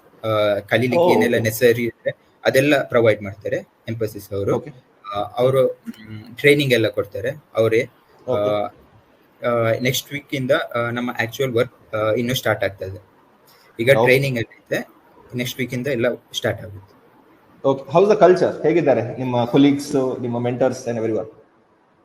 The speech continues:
Speaker 1: ಮೆಂಟರ್ಸ್, ಕೊಲೀಗ್ಸ್ ಎಲ್ಲ, ಆ, ಫ್ರೆಂಡ್ಲಿ and, ಆ, ಹೆಲ್ಪ್‌ಫುಲ್. ಆ, ಆ, specially mentor, ಆ, he is re-,
Speaker 2: ಓಕೆ.
Speaker 1: really helpful person.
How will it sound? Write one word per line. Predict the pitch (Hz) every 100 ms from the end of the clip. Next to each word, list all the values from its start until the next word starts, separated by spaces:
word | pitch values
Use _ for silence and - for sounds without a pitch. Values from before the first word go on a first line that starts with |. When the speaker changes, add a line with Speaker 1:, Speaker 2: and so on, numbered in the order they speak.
| _ _ _ 127
Speaker 1:
ಮೆಂಟರ್ಸ್, | 123 135 131 -
ಕೊಲೀಗ್ಸ್ | 117 113 123 - -
ಎಲ್ಲ, | 117 117
ಆ, | 135 - - 113 104
ಫ್ರೆಂಡ್ಲಿ | 104 123 123 120 135
and, | 131 113 123 120
ಆ, | 110 104 101
ಹೆಲ್ಪ್‌ಫುಲ್. | 123 117 - 123 147 120
ಆ, | 110 107 107 107 _ _ _ _ _ _ 120
ಆ, | 113 107
specially | - 120 - 135 147
mentor, | 117 113 113 120 - _ _ _ 107
ಆ, | 110
he | 123
is | 123 -
re-, | 110 113
Speaker 2:
ಓಕೆ. | 110
Speaker 1:
really | 110 113 - - -
helpful | 120 120 127 117
person. | 104 - 123